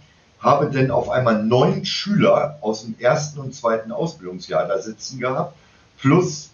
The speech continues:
neun oder zehn, weiß ich nicht mehr genau, Pflegefachkräfte. Und da habe ich mich vorgestellt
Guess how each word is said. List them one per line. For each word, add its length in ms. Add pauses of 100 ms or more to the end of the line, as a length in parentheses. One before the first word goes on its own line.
neun 440
oder 260
zehn, 340
weiß 220
ich 120
nicht 200
mehr 120
genau, 420 (260)
Pflegefachkräfte. 1040 (520)
Und 80
da 40
habe 140
ich 120
mich 200
vorgestellt 800